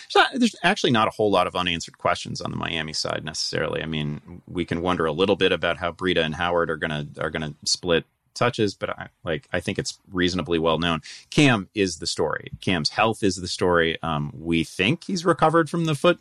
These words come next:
and shoulder stuff. Um, there, like, there's been a lot of, like, a s-, a curious amount of love exchanged between him and Belichick, like, through the media, right? Like, Belichick is, it, it,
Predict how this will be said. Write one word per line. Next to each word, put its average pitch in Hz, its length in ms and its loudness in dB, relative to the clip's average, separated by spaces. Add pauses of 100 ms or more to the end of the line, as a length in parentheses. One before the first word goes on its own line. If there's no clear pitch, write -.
and 127 320 4
shoulder 151 360 4
stuff. 147 420 4 (460)
Um, 92 480 4
there, 123 160 2 (100)
like, 98 240 2 (420)
there's 127 140 2
been 269 140 8
a 165 80 8
lot 76 420 4
of, 80 140 -2 (200)
like, 80 220 -2 (540)
a - 20 0
s-, - 300 -2
a 117 80 2
curious 160 560 6
amount 104 220 2
of 87 120 -4
love 87 460 0
exchanged 95 540 2
between 101 320 2
him 101 320 2
and 95 180 -4
Belichick, 92 520 2
like, 87 200 -2
through 98 220 2
the 90 60 0
media, 85 340 0
right? 85 180 2
Like, 90 200 0
Belichick 117 400 4
is, 104 140 0 (500)
it, - 100 -6 (720)
it, 127 140 -4